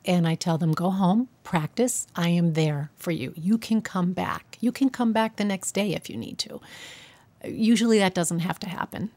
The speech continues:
You know, I can talk to them over the phone, and, um,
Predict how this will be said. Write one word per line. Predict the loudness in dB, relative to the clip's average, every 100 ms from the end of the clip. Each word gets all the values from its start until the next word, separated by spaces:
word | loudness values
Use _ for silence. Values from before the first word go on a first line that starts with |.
| _
You | -8 -6
know, | -6 -8
I | -8
can | -4
talk | -2 -2 0
to | 0
them | 2 2
over | 2 0
the |
phone, | -2 0 2 2 0
and, | 0 0 0 0
um, | 0 0 0 -2